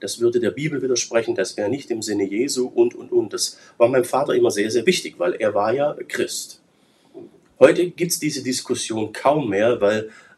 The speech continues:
allgemein klar ist, dass der Mond über das Magnetfeld der Erde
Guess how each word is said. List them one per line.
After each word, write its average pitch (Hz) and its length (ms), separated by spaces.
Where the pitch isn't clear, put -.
allgemein 147 840
klar 135 400
ist, - 220
dass - 160
der 107 120
Mond 127 480
über 104 160
das 101 160
Magnetfeld - 600
der - 100
Erde 123 300